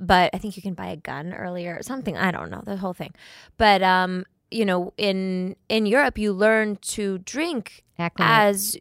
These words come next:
Speaker 1: you are younger. And it becomes this thing that's not that exciting.
Speaker 2: <laughs>
Speaker 1: It's not,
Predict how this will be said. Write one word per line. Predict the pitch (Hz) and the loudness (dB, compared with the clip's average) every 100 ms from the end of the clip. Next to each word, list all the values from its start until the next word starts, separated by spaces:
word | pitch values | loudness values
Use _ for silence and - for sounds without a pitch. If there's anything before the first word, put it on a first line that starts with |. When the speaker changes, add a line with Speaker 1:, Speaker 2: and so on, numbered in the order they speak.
| - | -10
Speaker 1:
you | 214 208 202 190 185 185 - - | -6 0 2 2 0 -4 -10 0
are | 185 185 185 | 2 2 0
younger. | 190 226 277 254 180 - - - - - - | 0 0 2 0 0 -2 -12 -20 -20 -20 -4
And | 202 196 | 0 2
it | 190 196 | 2 -2
becomes | 190 - 240 247 208 | -8 -6 -4 -4 -4
this | 196 | -6
thing | - 226 208 | -4 -4 -4
that's | 180 196 | -6 -4
not | 196 226 - | -4 -4 -8
that | 302 320 | -8 -8
exciting. | 302 - - - 190 196 226 196 170 202 | -12 -6 -2 -2 0 -2 -2 -2 0 0
Speaker 2:
<laughs> | 175 | 0
Speaker 1:
It's | - | -4
not, | 208 214 233 | -2 0 -2